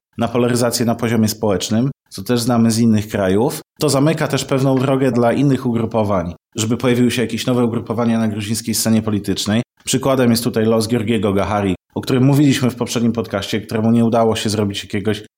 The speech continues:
spektakularnego wyniku w tych wyborach, ale też pokazują to losy takich partii jak Lelo czy Girchi, że nie jest tak łatwo wbić się klinem w rywalizację tych dwóch największych sił politycznych w Gruzji.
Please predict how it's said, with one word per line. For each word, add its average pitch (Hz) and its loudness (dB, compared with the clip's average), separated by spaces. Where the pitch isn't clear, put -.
spektakularnego 117 -2
wyniku 110 0
w - -10
tych 101 -4
wyborach, 101 -2
ale 208 2
też 190 -4
pokazują 160 2
to 156 0
losy 151 0
takich 139 -6
partii 135 -2
jak 117 -2
Lelo 123 4
czy 110 -4
Girchi, 110 -2
że 113 0
nie 139 4
jest 135 0
tak 131 -2
łatwo 127 0
wbić 110 -2
się 117 -2
klinem 117 2
w 107 -6
rywalizację 117 0
tych 110 0
dwóch 113 -2
największych 117 0
sił 117 0
politycznych 110 -2
w 104 -6
Gruzji. 110 0